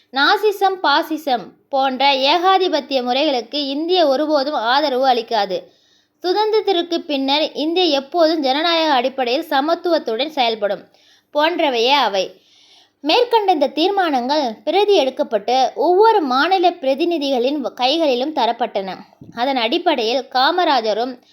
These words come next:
அத்தீர்மான நகல்களை பெற்றுக்கொண்டார். இதனை அறிந்த ஆங்கிலேய அரசு மறுநாள் அதிகாலையில் காந்திஜி,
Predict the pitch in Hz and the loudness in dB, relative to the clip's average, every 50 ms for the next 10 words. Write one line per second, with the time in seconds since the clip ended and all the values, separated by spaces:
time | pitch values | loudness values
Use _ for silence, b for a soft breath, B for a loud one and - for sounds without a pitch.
0 | b b b - - - - - 370 392 415 427 415 415 403 381 359 302 269 247 | b b b -6 -6 -6 -2 0 2 2 4 2 2 2 0 0 0 0 0 -2
1 | 269 294 311 294 302 285 269 254 - 247 240 233 - 269 247 240 214 202 196 196 | 0 0 0 0 2 0 -2 -2 -4 -6 -6 -6 -6 -8 -6 -4 -6 -4 -2 -2
2 | 180 - - _ _ _ _ _ - 285 302 339 320 302 285 277 285 359 392 415 | -2 -4 -4 _ _ _ _ _ -10 -2 -2 0 0 2 2 2 2 0 2 2
3 | 392 330 277 269 320 359 370 381 370 339 294 254 233 233 226 190 208 208 208 214 | 4 4 4 2 0 0 2 4 4 4 4 4 2 2 0 0 2 0 -2 -2
4 | - 277 277 302 285 262 262 269 311 349 381 370 359 330 269 240 247 311 302 311 | -2 -4 -4 -2 -2 0 0 0 0 0 0 0 2 2 2 2 0 0 -2 0
5 | 294 254 247 226 214 240 277 269 - 254 233 240 262 302 302 302 269 202 202 240 | 0 0 0 0 -2 -4 -4 -6 -4 -2 0 0 0 0 -2 -4 -6 -8 -8 -8
6 | 254 247 - | -8 -8 -10